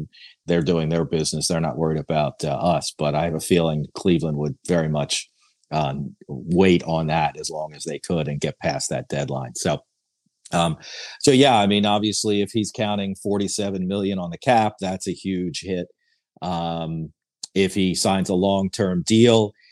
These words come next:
that number is probably around where it is this year, twenty-three million, um, because he's gonna get such a sizable signing bonus.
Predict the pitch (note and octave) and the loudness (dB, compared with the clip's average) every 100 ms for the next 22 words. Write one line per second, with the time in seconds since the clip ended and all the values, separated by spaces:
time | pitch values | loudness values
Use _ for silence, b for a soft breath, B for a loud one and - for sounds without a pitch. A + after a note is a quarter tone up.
0 | b E2+ G2 F#2+ F#2 F#2+ F#2+ F#2+ F2+ F2+ | b -4 0 0 -2 -4 -2 0 0 -2
1 | F2 - - G#2 G2+ F#2+ F2+ G2 F#2+ F2+ | -6 -10 -4 2 2 2 -2 -2 -2 -2
2 | F#2 F#2 F2+ F2 D#2+ E2+ F2+ - F2+ - | -4 -6 -6 -8 -6 -6 -6 -4 -4 0
3 | G2 G2 - F#2 F2 D#2+ - F#2 F#2 F#2+ | 2 2 0 -2 -2 -2 2 4 4 4
4 | G2 G2+ A2+ - _ _ - E2+ D#2+ E2 | 4 2 0 -6 _ _ -6 -2 0 0
5 | D#2+ D#2+ - - - F2 G2+ F2+ F2 F2+ | -2 -4 -6 -12 -2 0 2 0 0 0
6 | E2+ E2 - - E2 D#2+ - _ _ - | 0 0 -2 -2 0 -2 -6 _ _ 0
7 | - F2 F2+ F2+ D#2 - C#2+ E2+ F2 E2+ | 2 2 2 0 -2 -2 0 2 2 4
8 | F2+ F#2 G2 - | 2 2 2 -2